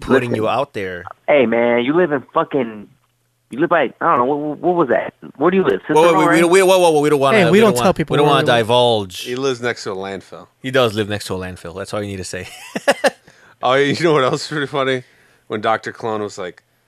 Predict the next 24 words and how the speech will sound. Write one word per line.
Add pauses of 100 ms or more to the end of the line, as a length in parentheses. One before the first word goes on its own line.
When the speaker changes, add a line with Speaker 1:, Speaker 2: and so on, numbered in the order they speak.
(280)
Speaker 4:
"Man,
Junkyard
neighborhood
smells." (720)
I'm
Speaker 1:
It
Speaker 4:
like,
Speaker 1:
does
smell.
Speaker 4:
Yeah. (1500)
Speaker 2:
Yeah,
dude,
what
is
up
with
that?
Like,
what
the
Speaker 4:
<laughs>
Speaker 2:
fuck?
I'm
like,